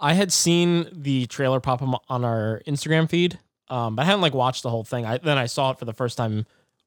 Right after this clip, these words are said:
when I saw Wonder Woman in the theater. Um, and, uh, I don't know. I don't know how to feel about it because, um, we'll get into it, but there's someone from John Wick involved,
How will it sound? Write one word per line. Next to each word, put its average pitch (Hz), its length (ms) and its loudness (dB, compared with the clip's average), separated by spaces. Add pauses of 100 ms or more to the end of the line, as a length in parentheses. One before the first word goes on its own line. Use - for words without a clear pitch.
(220)
when 139 160 -2
I 120 60 -4
saw 127 200 -2
Wonder 120 260 0
Woman 110 220 -2
in 123 120 -4
the 110 80 -4
theater. 110 400 -4 (540)
Um, 113 420 -6 (460)
and, 127 340 0
uh, 117 320 0 (1400)
I 165 40 -6
don't 262 120 -2
know. 302 160 2
I 208 60 4
don't 339 100 2
know 330 60 2
how 294 100 4
to 262 80 2
feel 269 220 0
about 131 260 4
it 117 100 -4
because, 156 680 2 (180)
um, 113 520 -2 (840)
we'll 170 180 -4
get 208 140 2
into 190 360 2
it, 156 200 2 (320)
but 127 300 0
there's 139 540 0
someone 180 320 0
from 175 180 2
John 147 280 2
Wick 135 200 2
involved, 120 640 2